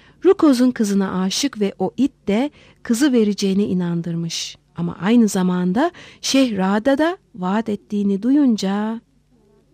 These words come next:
"Bu muymuş?" "Tanyos hiç merak etmesin. Tarafımdan git söyle. Ben yaşadıkça öyle bir evlilik olmayacak. Oğlum inat ederse reddederim. Rukoz'un servetini mi istiyor? Gidip Rukoz'un damadı olsun.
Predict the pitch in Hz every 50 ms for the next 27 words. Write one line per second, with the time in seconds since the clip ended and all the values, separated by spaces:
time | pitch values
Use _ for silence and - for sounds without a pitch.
0 | _ _ _ _ _ _ _ _ - - 403 539 571 554 480 330 226 185 170 -
1 | - - - _ _ _ _ _ _ _ _ _ _ _ - 185 180 180 185 185
2 | 185 - - 220 - - 240 220 214 220 220 220 220 - 240 226 - - 196 180
3 | - - - 170 - - - - - - - - 392 415 415 415 392 - 392 370
4 | 349 339 320 311 294 247 220 214 - - - 190 180 170 165 165 165 _ _ -
5 | 220 269 339 392 403 403 381 - 330 349 - 392 381 - - - 339 339 - -
6 | _ _ - 240 294 359 349 302 302 240 254 254 - - 214 208 202 208 196 196
7 | - 190 170 170 175 180 170 170 - 175 165 170 _ _ _ _ _ - - -
8 | - - - 285 311 339 339 415 403 370 311 277 254 226 233 226 233 269 277 285
9 | 277 - - 311 311 320 339 _ _ 208 185 190 190 180 190 170 165 170 175 170
10 | 175 180 185 _ _ _ - - - - - - 285 - 339 349 311 349 370 349
11 | - - 311 311 311 339 330 - 427 480 440 359 285 - - - 226 208 185 175
12 | - _ _ _ _ _ _ - - 226 269 262 - 202 214 - - 220 214 214
13 | 262 254 240 214 202 190 190 190 185 185 180 185 185 175 170 170 - - 175 170